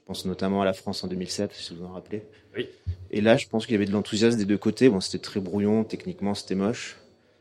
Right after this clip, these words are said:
Speaker 1: Mais j'ai vu quand même deux équipes qui avaient envie de gagner. Il y avait du, un peu du jeu, du jeu moche, mais quand même du jeu.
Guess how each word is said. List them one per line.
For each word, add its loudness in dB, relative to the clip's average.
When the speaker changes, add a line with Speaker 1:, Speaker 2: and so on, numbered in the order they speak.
Speaker 1:
Mais 2
j'ai 2
vu 4
quand 6
même 6
deux 4
équipes -2
qui -2
avaient 4
envie -2
de -6
gagner. 2
Il -8
y 0
avait 2
du, -6
un -2
peu 2
du 0
jeu, 0
du -6
jeu -2
moche, -2
mais -14
quand -4
même -4
du -6
jeu. -6